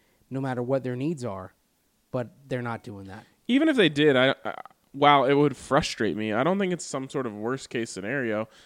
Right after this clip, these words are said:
Speaker 2: especially if Herbert turns out to be good and you have two very good quarterbacks.
Speaker 1: And we talked before we knew more about Drew Lock, before we saw enough to where we could say, "Hey, Drew Lock's got twenty twenty and he could be the guy."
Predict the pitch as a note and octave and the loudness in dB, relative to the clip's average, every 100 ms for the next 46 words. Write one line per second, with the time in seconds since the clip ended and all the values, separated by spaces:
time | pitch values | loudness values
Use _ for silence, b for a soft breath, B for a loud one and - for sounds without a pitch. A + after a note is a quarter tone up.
0 | b B2 - D#3+ F3+ D#3+ - C#3 E3 A#2+ | b -12 0 2 4 2 2 4 4 4
1 | D#3 D3 C#3+ C#3 B2+ A2+ D3 D3+ C3 C3 | 0 0 0 0 -2 -2 2 2 2 -2
2 | C3 A#2+ - D3 C#3 C3+ C3 B2 A2+ F3 | -2 -4 -4 -2 0 0 0 -4 2 4
3 | C3+ D#2+ - - D3+ D#3+ G3+ - F#3 E3 | 4 2 -6 -6 -2 0 0 4 4 4
4 | - D3+ C3+ - E3+ E3 D3+ D3 C#3+ D3 | -2 -10 -8 -8 -2 0 2 0 0 -4
5 | C3+ C#3 C#3+ C#3+ C3+ C3 B2+ A#2+ B2 C3+ | -4 -2 -2 0 -2 0 -2 -4 -8 -4
6 | C3 C3 - _ F#3 G3 F#3+ - E3 D#3 | 0 0 -2 _ -2 -2 -2 0 2 2
7 | C#3+ C3 - b b - - C3+ C3 B2+ | 0 -6 -8 b b -8 -4 -2 -4 -6
8 | - C3 C3+ B2 C3+ B2+ A#2+ - - A#2 | -2 0 0 -2 -2 0 -2 -4 -6 -6
9 | - C#3 B2+ A#2 - C3 A#2+ A2+ A#2 B2+ | -6 -8 -6 -8 -8 -6 -6 -6 -8 -8
10 | A#2+ A2 A2+ G#2 A#2 C3+ B2+ | -8 -10 -10 -8 -4 0 0